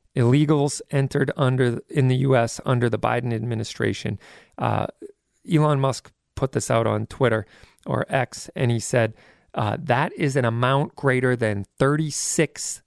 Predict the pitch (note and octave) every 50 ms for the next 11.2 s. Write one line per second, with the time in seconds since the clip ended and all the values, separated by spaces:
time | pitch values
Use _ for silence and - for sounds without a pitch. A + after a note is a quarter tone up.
0 | _ _ _ - - - - - - C3 G#2+ - - _ - - - - _ _
1 | _ _ _ _ _ _ _ _ _ _ _ - C3+ - - C3+ B2+ B2+ B2+ C3
2 | C#3+ C#3+ C#3 B2 A#2+ C3 D3 D3 C#3+ - - D3+ C#3+ - C3+ C3+ C3+ B2 - C3
3 | A#2 A2+ A#2 B2 A#2+ - - - D3 C#3 C3+ C#3+ - - - B2 - - - -
4 | C#3 B2 A2 - - - - - - A#2 B2 B2 - - - - A#2 G#2 - -
5 | B2+ B2+ B2 B2 A#2 - - A#2+ A2+ - - B2+ A#2+ A2 G#2+ A2 A2 G#2 G2+ -
6 | A2+ A2 - - F#2+ - - - - - - - _ _ - - B2+ - A#2 B2+
7 | D3 D3+ - D#3+ D#3+ D#3+ D3+ D3 C#3 - - D3 C#3+ - A#2 A2 A#2+ A2+ A#2 A#2
8 | A#2+ B2 - B2+ A#2+ A#2 A2 A2+ G#2+ _ - - B2+ A2+ - - A2+ G#2+ G#2 G2+
9 | G#2 G#2 G2+ G#2 G#2+ A2+ G#2+ A2 G#2+ G#2+ G#2 G#2+ A2 A2+ A2 G#2+ - - - A2
10 | G#2+ G#2 - - A2+ G#2 _ - - - _ _ _ _ _ _ _ - A2 G2+
11 | G2 G2+ -